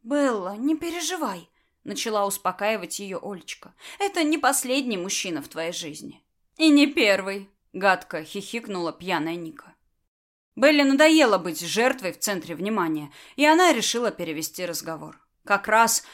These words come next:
сонная официантка принесла ей шикарный сэндвич, и она хотела насладиться им спокойно. Валерий, с уже полным ртом, жмурясь от удовольствия, произнесла Белла.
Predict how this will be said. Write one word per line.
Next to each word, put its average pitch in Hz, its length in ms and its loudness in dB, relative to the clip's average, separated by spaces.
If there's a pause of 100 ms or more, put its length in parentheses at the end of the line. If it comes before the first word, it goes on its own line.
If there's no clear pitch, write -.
сонная 262 440 2
официантка 254 680 0
принесла 220 520 0
ей 208 260 0
шикарный 196 520 -2
сэндвич, 226 720 -2
и 226 80 -4
она 240 220 2
хотела 220 460 -2
насладиться 175 680 -4
им 175 220 -8
спокойно. - 680 -10 (580)
Валерий, 269 640 2 (300)
с - 80 -10
уже 214 240 -4
полным 196 460 -6
ртом, 240 400 0 (180)
жмурясь 254 560 2
от 208 140 -8
удовольствия, 202 640 -2
произнесла 196 640 -4
Белла. 170 360 -6